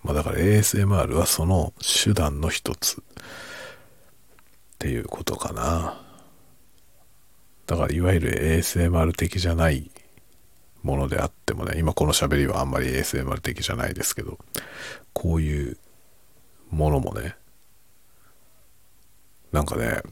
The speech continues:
あの、情報を発信するとかじゃなくて、リラックスをね、届けたいっていう思いの方が強いですね。だから話してる内容を聞いてほしいんじゃなくて、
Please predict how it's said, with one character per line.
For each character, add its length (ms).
あ 120
の、 320
情 340
報 480
を 40
発 220
信 300
す 140
る 120
と 140
か 120
じ 100
ゃ 20
な 140
く 120
て、 380
リ 120
ラ 160
ッ 20
ク 100
ス 140
を 60
ね、 280
届 360
け 20
た 140
い 60
っ 40
て 100
い 140
う 100
思 260
い 40
の 100
方 140
が 120
強 280
い 60
で 100
す 200
ね。 300
だ 80
か 100
ら 80
話 360
し 60
て 120
る 100
内 320
容 200
を 80
聞 140
い 20
て 80
ほ 100
し 100
い 20
ん 40
じ 60
ゃ 60
な 60
く 120
て、 360